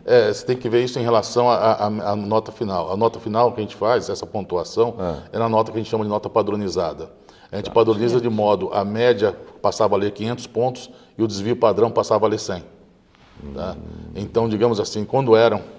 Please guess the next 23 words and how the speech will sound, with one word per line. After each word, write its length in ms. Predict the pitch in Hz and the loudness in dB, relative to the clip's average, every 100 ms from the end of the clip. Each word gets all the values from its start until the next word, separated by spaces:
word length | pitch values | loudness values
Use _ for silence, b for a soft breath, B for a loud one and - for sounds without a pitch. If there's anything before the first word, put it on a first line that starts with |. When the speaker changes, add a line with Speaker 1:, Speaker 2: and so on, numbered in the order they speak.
| - | -6
Speaker 1:
trinta 260 | 107 104 | -2 -2
pontos, 340 | - 110 139 - | 0 2 2 0
a 40 | |
gente 120 | 107 | -4
tava 240 | - 110 104 | 2 4 4
dando, 340 | 92 110 127 B B - | 2 0 -2 B B -6
digamos, 400 | 98 98 123 - | -2 0 0 -2
trinta 280 | 127 135 | -6 -2
por 180 | 135 139 | -2 -2
cento 320 | - 110 110 | -2 -4 -4
do 120 | 104 104 | -4 -4
desvio 260 | 95 104 | -2 -2
padrão. 240 | - 92 90 | 0 2 2
Speaker 2:
A 40 | 87 | 4
trinta 380 | 143 165 165 151 | 6 6 8 8
por 180 | 127 | 8
cento 380 | 107 - 135 139 | 6 8 10 10
do 100 | 123 | 6
desvio 280 | 120 98 113 | 4 4 4
Speaker 1:
Desvio 20 | 98 110 | 6 6
padrão, 200 | 90 78 | 6 2
Speaker 2:
padrão. 120 | 71 | -2
Speaker 1:
exatamente. 400 | 90 98 90 - | -4 -4 -6 -12